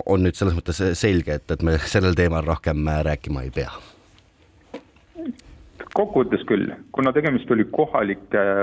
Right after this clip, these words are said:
Speaker 2: valimistega ja parlamendivalimistega, siis Lukašenko ametlikult kuskil sedelil ei olnud. Aga et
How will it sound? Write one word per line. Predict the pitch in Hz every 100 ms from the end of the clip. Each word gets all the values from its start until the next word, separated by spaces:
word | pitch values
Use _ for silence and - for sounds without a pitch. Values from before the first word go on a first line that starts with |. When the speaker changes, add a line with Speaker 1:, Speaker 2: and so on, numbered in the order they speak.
| 101
Speaker 2:
valimistega | 110 110 98 - 101 101 101
ja | 101
parlamendivalimistega, | - 151 107 98 95 98 95 - 98 95
siis | 95 - - 117
Lukašenko | - 127 113 101
ametlikult | 110 101 - - -
kuskil | - - 90
sedelil | 92 90 82 87
ei | 92
olnud. | 90 85 _ _ _ _ -
Aga | 101 95
et | 92